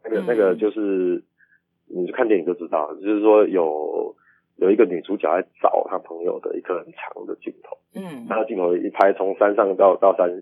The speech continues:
Speaker 1: 一镜到底的东西，所以拍一个 take 要很久，然后很困难，很难拍的一个镜头。结果在拍的最喜欢那个 take 啊，那个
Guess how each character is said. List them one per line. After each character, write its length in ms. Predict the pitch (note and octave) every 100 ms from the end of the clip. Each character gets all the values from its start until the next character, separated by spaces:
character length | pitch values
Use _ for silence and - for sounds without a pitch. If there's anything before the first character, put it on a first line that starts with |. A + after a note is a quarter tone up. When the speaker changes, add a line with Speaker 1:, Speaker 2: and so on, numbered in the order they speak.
| -
Speaker 1:
一 300 | - - F#2+ -
镜 160 | A#2+
到 200 | F#2+ F#2
底 100 | E2+
的 120 | - F2+
东 240 | E2+ F#2
西， 100 | F2+
所 160 | F#2 G#2+
以 60 | G2
拍 200 | - F#2+
一 40 |
个 100 | -
take 260 | - F2+ E2+
要 120 | F2
很 120 | D2 - -
久， 360 | - - C#2+ -
然 100 | E2
后 180 | F#2 - -
很 140 | F#2
困 260 | - A2 E2+
难， 100 | - - G2
很 120 | F#2
难 160 | E2+ F2+
拍 160 | F#2
的 80 | E2
一 40 |
个 60 | E2
镜 100 | - -
头。 180 | - - - - - - _ _
结 60 | D3+
果 80 |
在 80 | D3
拍 200 | C#3+ C#3
的 160 | C3+ - -
最 160 | C#3 A#2+
喜 160 | - F2
欢 180 | G#2
那 100 | G#2
个 80 | F2
take 380 | - F#2+ - D#2+
啊， 300 | D#2 D2+ D2+ - _ _ _ -
那 100 |
个 100 | A#2